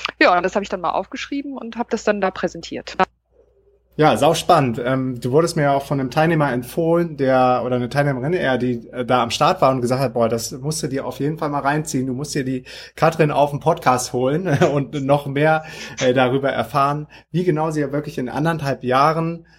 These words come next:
Speaker 2: äh, durchgestartet ist und das anhand und mit Hilfe gerade von diesem Komponentensystem.“ Vielleicht holst du uns mal ab, wie du, wie überhaupt so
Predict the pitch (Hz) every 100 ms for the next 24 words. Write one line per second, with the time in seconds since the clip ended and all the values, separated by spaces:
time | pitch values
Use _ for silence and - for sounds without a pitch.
0 | _ _ 135 135 131 151 185 151 123 120
1 | 117 120 120 151 160 - 135 135 127 131
2 | - - 139 170 - 151 127 160 175 139
3 | 131 151 175 165 - 135 151 156 143 135
4 | 139 139 - 156 175 107 107 - 104 107
5 | - - _ 131 127 - 175 180 170 160
6 | 151 160 160 - 143 147 160 160 - 151
7 | 151 147 143 - 151 135 139